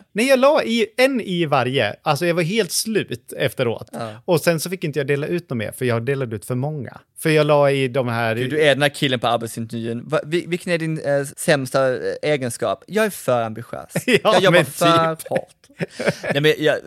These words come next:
Speaker 2: hade du så här, hade du fattig studentperiod?
Speaker 1: Nej, jag pluggade inte vidare efter gymnasiet.
Speaker 2: Nej, men det gjorde ju knappt jag heller. Men jag var
Speaker 1: Nej.
Speaker 2: bara fattig. Jag,
Speaker 1: Ja.
Speaker 2: jo, jag pluggade två år. Men jag var ju sån, när jag kom till Stockholm, alltså jag, för jag fick ju inte, mm,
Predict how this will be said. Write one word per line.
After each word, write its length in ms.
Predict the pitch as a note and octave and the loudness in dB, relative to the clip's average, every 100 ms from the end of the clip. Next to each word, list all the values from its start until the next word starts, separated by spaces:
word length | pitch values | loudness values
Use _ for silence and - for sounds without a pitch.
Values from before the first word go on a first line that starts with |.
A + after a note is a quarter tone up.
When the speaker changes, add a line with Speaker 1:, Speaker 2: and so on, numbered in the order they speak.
| A2 C#3+ | -8 -2
Speaker 2:
hade 260 | D3+ D3 | 0 0
du 160 | D3 C3+ | -2 0
så 120 | - | 2
här, 260 | D#3 - C3+ | 0 0 -2
hade 200 | C#3+ C#3 | -2 -4
du 100 | B2+ | -4
fattig 380 | C3 - B2+ | -6 -8 -10
studentperiod? 680 | - C3 C3+ - A#2+ G#2+ - - _ - | -8 -4 -4 -4 -6 -6 -12 -20 _ -2
Speaker 1:
Nej, 380 | D#3+ D#3+ D#3 _ | 2 0 -2 _
jag 540 | C4+ D#3+ D#3+ D#3+ D#3 | -2 2 4 2 0
pluggade 300 | - D#3+ D3+ | -4 -4 -2
inte 160 | C3+ C3 | -4 -4
vidare 320 | C3+ C3 G2 | -6 -4 -6
efter 180 | - A2 | -6 -8
gymnasiet. 400 | G#2 A2 - - _ - | -6 -8 -10 -18 _ -8
Speaker 2:
Nej, 180 | B2 A#2 - | -6 -6 -10
men 180 | C3 B2+ | -8 -6
det 60 | |
gjorde 160 | B2 A2 | -6 -6
ju 40 | |
knappt 280 | - G2+ - | -12 -14 -10
jag 80 | - | -10
heller. 260 | G#2+ G#1 - _ - | -10 -12 -14 _ -2
Men 100 | C3+ | 2
jag 60 | |
var 80 | B2 | 2
Speaker 1:
Nej. 80 | A#2+ | 0
Speaker 2:
bara 60 | - A2 | -4 -12
fattig. 320 | - A#1+ _ - | -14 -20 _ 0
Jag, 160 | D#3 | 2
Speaker 1:
Ja. 60 | D#3 | 4
Speaker 2:
jo, 80 | F3 | 4
jag 160 | E3 | 4
pluggade 300 | E3+ D3+ C3 | 2 0 0
två 180 | A#2+ - | -2 -2
år. 280 | A#2 G#2 A2+ - - - - | 0 0 -4 -12 -20 -12 0
Men 120 | C#3+ | 4
jag 140 | D3 | 6
var 100 | D#3+ | 6
ju 60 | D#3 | 4
sån, 220 | D#3 C3 | 2 -2
när 80 | B2 | -4
jag 60 | |
kom 300 | - - A#2 | -2 -2 -2
till 120 | - B2+ | -4 -4
Stockholm, 540 | D#3 D#3 - A2+ A2 | -2 -2 -4 -4 -4
alltså 220 | - B2 A#2+ | -8 -4 -4
jag, 140 | A#2 - E2 B1 A#1 E2+ C3 - | -4 -8 -16 -16 -18 -16 -16 -8
för 100 | D#3 | 2
jag 200 | D3+ C3 | 2 2
fick 220 | C3+ - | -4 -8
ju 40 | D3 | -8
inte, 240 | - C#3 | -4 0
mm, 300 | B2 A#2 | 0 -2